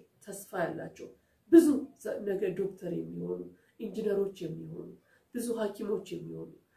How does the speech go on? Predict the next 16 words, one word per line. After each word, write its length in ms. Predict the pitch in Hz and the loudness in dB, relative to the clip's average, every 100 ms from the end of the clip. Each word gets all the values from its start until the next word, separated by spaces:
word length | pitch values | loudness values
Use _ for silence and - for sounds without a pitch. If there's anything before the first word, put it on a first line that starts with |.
| _ _ 262 | _ _ 0
ብዙ 140 | 269 285 | 6 8
ነገር 300 | - - - | 8 4 0
የሚሆኑ፣ 520 | 165 - - 165 - - _ _ _ _ | -2 -6 -14 -20 -20 -20 _ _ _ _
ለዚች 340 | 226 247 247 - | 10 12 12 6
ምድር 300 | 214 226 208 - - _ _ | 0 2 2 2 -14 _ _
ተስፋ 280 | 247 240 - 220 | -4 -4 -2 2
የሚሆኑ፣ 500 | 175 147 151 160 175 180 - _ 226 | 2 0 -6 -10 -10 -14 -18 _ 6
ለቤተሰቦቻቸው 1000 | 233 254 - 240 226 220 214 196 190 180 - _ | 8 8 6 6 6 6 4 -4 -2 -6 -6 _
ትልቅ 280 | 254 247 247 | 6 6 6
በረከት 480 | 180 214 214 214 - | 4 4 4 0 -4
የሚሆኑትን 720 | 175 - 160 165 170 175 - - _ _ | -4 -6 -10 -10 -10 -10 -10 -12 _ _
እየነጠቀን 640 | 170 170 - - - - 160 | -4 -2 -2 -6 -12 -12 -10
አለን። 280 | 165 165 - _ | -8 -10 -14 _
ይህንን 300 | 214 190 185 | 0 2 2
አይቶልን 560 | 170 165 170 160 160 - | 2 0 0 -2 -2 -6
ነው። 140 | - | -10